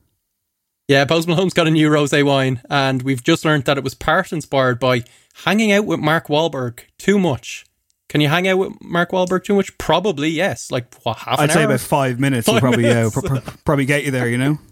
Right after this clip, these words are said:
Speaker 1: Yeah, his manager was, um, talking about it in a G Q profile.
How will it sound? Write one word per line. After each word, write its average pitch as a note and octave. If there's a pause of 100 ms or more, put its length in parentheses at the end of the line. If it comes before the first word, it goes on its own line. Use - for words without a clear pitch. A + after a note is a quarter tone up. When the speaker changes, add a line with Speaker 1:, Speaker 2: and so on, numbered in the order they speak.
(920)
Speaker 1:
Yeah, D3+
his D3
manager E3
was, C#3
um, C3
talking C3+
about C3
it B2+
in C3
a B2+
G C3
Q C#3
profile. C#3